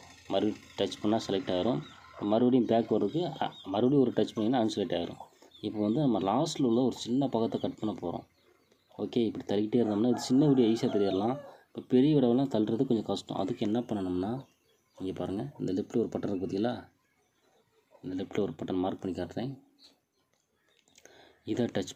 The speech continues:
பண்ணிங்கன்னா, ஆ, லாஸ்ட்டுக்கு வந்துடும், ஃபஸ்ட்டுக்கு வந்துடும், இப்போ லாஸ்ட்டுக்கு வந்துடும், ஈஸியாக வந்துடும்.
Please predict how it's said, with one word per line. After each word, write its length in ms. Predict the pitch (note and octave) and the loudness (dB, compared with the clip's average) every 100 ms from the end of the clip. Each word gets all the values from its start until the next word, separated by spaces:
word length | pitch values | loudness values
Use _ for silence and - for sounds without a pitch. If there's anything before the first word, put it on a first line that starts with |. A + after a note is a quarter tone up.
| - | -2
பண்ணிங்கன்னா, 360 | G2 F2+ F#2 D3+ D3+ - _ _ _ _ _ - | 0 0 -2 -4 -6 -12 _ _ _ _ _ -8
ஆ, 80 | G#2 | -2
லாஸ்ட்டுக்கு 440 | G2+ B2+ C#3+ A#2+ | 0 0 0 0
வந்துடும், 280 | G2 F#2 - _ _ - - - _ - | 0 -2 -8 _ _ -20 -20 -20 _ -8
ஃபஸ்ட்டுக்கு 320 | G2+ - G#2+ | -6 -2 -2
வந்துடும், 160 | F#2+ | 0
இப்போ 160 | C3 G2 | 0 0
லாஸ்ட்டுக்கு 340 | F#2+ A2+ G#2+ | 0 -2 -4
வந்துடும், 220 | F2+ - G2+ | -4 -2 0
ஈஸியாக 200 | C3 A#2 | 0 0
வந்துடும். 320 | F#2+ - | -2 -4